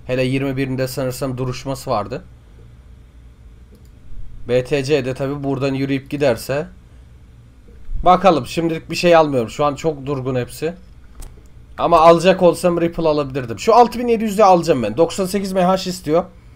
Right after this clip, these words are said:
On altı gigabayt ram istiyor. Beş yüz on ikilik S S D istiyor. i beş bir işlemci olsun istiyor. Aldım kardeşim seni. Yüz yirmi dokuz var burada. Onu da, ondan sonraki görevde yapabiliriz herhalde.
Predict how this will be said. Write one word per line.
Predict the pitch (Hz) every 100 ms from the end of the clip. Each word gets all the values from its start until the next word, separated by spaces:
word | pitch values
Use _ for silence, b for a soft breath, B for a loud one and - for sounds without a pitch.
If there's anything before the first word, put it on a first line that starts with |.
| b b b b b b b
On | 160
altı | 190 185 175
gigabayt | 180 175 175
ram | 180 185
istiyor. | 180 180 170
Beş | 180 -
yüz | 185
on | 180
ikilik | 185 175 147 147
S | 175
S | -
D | 190
istiyor. | 185 - 165 180 -
i | 165 170
beş | 185 190 -
bir | -
işlemci | 170 - 175 165
olsun | 147 - 117
istiyor. | - - 101 - - b b - -
Aldım | 175 160 151
kardeşim | 147 127 120 -
seni. | - 139 143
Yüz | 113 117
yirmi | 117
dokuz | 120 120 127
var | 123 98
burada. | 101 101
Onu | 131 131 131
da, | 127 110
ondan | 120 127 127
sonraki | 123 120 120
görevde | 127 113 131 147
yapabiliriz | 127 135 107 117 110
herhalde. | 98 101 151